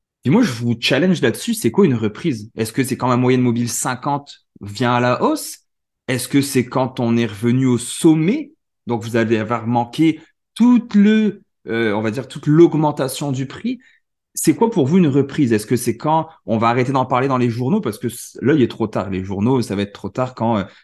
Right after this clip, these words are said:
quand ils vont arrêter d'en parler, c'est qu'on va être passé à autre chose ou qu'il va y avoir un autre drame. Et le troisième choix, c'est continuer d'investir. Il y a même un quatrième choix, là, un petit, euh, co-, un petit ch-, troisième choix, euh, B, on va dire, le petit B,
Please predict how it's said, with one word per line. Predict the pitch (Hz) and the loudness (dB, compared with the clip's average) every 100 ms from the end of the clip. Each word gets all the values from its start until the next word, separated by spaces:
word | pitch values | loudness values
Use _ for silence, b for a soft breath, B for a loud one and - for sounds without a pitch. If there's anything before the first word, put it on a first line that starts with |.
| - | -6
quand | 113 | -2
ils | 107 | 0
vont | |
arrêter | 113 113 | 0 0
d'en | 123 107 | -2 -2
parler, | 107 117 147 | -2 0 -2
c'est | 117 | -2
qu'on | 98 104 | -4 -2
va | 107 | -2
être | 104 | -2
passé | 104 104 | -6 -2
à | |
autre | 110 101 | -2 -2
chose | 123 135 - | -4 -6 -6
ou | 117 | -8
qu'il | - | -4
va | 104 | -2
y | |
avoir | 107 120 | 0 0
un | 104 | -2
autre | 117 120 - | -2 -4 -12
drame. | 92 98 107 85 - b b b b _ - | -12 -6 -6 -8 -14 b b b b _ 0
Et | 262 | 2
le | 240 | 4
troisième | - 180 156 139 | 2 0 2 0
choix, | 127 - 135 170 | -2 0 0 0
c'est | 170 - 156 | -4 -2 -2
continuer | - 131 - 127 123 143 - | 0 -8 -2 0 4 2 0
d'investir. | 101 101 131 117 110 - - 85 - _ _ _ _ _ _ | -4 -2 0 0 -4 -6 -10 -12 -14 _ _ _ _ _ _
Il | - | 0
y | 113 | 2
a | |
même | 190 | 4
un | 175 | 2
quatrième | 113 151 139 147 127 | 0 -2 -2 0 0
choix, | 123 - | -2 -4
là, | 180 | -2
un | 113 | -2
petit, | 110 - 139 | -6 -6 0
euh, | 117 104 - | 2 2 -4
co-, | - 110 - | -12 -10 -4
un | 113 | -4
petit | 107 - | -4 -8
ch-, | 107 - - | -12 -14 -10
troisième | 127 135 127 120 | -2 0 2 0
choix, | 110 - 135 131 | -2 -2 0 2
euh, | 117 107 101 | 2 2 0
B, | 95 92 98 120 190 | -4 -10 -2 2 2
on | 165 | 0
va | 123 | -4
dire, | 117 156 | -4 -6
le | 117 | -6
petit | - 117 117 | -6 -8 -4
B, | 113 180 | 2 2